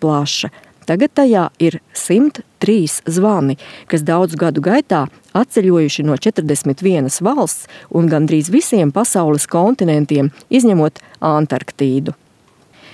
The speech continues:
Iveta stāsta, ka no katras valsts iespējams atvest triju veidu zvanus: suvenīrus, autentiskos un zvanus ar eņģeļu mēlēm. Suvenīru zvanus var iedalīt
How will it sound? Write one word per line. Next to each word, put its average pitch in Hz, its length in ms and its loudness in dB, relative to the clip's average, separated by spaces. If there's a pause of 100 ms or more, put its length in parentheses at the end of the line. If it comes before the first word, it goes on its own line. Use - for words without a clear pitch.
(120)
Iveta 240 320 2
stāsta, 185 400 -2
ka 175 160 -2
no 147 80 2
katras 214 400 -4
valsts 220 400 0
iespējams 180 480 0
atvest 156 460 -4 (100)
triju 170 320 2
veidu 160 320 0
zvanus: 165 540 -2 (340)
suvenīrus, 180 800 2 (240)
autentiskos 202 880 0 (240)
un 311 240 4
zvanus 202 480 2
ar 170 140 0 (100)
eņģeļu 180 560 2
mēlēm. 135 540 0 (960)
Suvenīru 202 560 4
zvanus 202 420 2
var 180 140 2
iedalīt 170 420 2